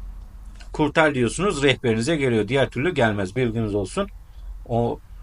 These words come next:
O şekilde söyleyeyim. Bir de bunu, e, Chrome'dan falan, e, şey yapmayın, geri yüklemeye çalışmayın. Gelmiyor arkadaşlar, bilginiz olsun. Sadece Play Store'dan. Eğer bu adresinde değilse ne yapacaksın? Hemen Play Store'dakini diğer hemen,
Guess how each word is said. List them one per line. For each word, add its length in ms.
O 60
şekilde 480
söyleyeyim. 400
Bir 80
de 140
bunu, 380
e, 380
Chrome'dan 360
falan, 340
e, 240
şey 180
yapmayın, 720
geri 200
yüklemeye 400
çalışmayın. 500
Gelmiyor 400
arkadaşlar, 460
bilginiz 320
olsun. 260
Sadece 340
Play 260
Store'dan. 480
Eğer 240
bu 140
adresinde 500
değilse 400
ne 80
yapacaksın? 360
Hemen 320
Play 280
Store'dakini 720
diğer 220
hemen, 320